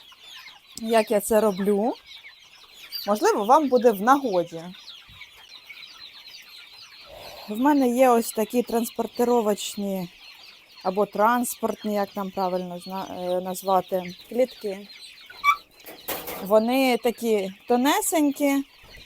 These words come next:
відкривається гарнесенько кришечка для зручності, трішки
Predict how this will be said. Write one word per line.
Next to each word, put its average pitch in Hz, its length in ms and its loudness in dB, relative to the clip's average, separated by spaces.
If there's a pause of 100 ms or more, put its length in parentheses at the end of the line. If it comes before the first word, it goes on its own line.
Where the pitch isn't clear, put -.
(180)
відкривається 226 880 0
гарнесенько 202 1080 -6 (460)
кришечка 277 800 -2 (840)
для 240 240 2
зручності, 233 880 -4
трішки 254 540 0